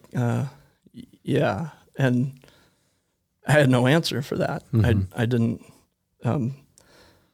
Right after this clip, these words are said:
Speaker 1: I, it reminds. I, I may have talked about it on here before, but I had some neighbors where I live now come and ask me. Uh,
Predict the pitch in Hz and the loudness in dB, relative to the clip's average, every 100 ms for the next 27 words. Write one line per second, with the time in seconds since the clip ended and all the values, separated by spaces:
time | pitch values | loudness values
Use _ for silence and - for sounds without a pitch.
0 | _ _ _ - 135 147 - - - 151 | _ _ _ -2 2 2 0 -2 4 6
1 | 147 156 147 - - - - 151 143 151 | 6 4 2 -8 -12 -4 -2 2 4 6
2 | 165 139 - 143 139 135 131 131 131 139 | 6 4 2 0 2 2 4 4 4 4
3 | 131 127 170 156 135 123 143 139 139 127 | 2 0 2 4 4 4 2 2 2 2
4 | 139 160 117 120 - - - _ - 139 | 2 2 -2 -6 -8 -10 -16 _ 0 2
5 | 131 123 123 135 143 139 98 - 143 131 | 4 2 -2 0 0 0 -6 -2 0 0
6 | 135 123 127 - - 156 180 - _ _ | 0 -2 -2 -4 -6 -6 -8 -10 _ _
7 | _ _ _ - - - | _ _ _ -6 -4 -4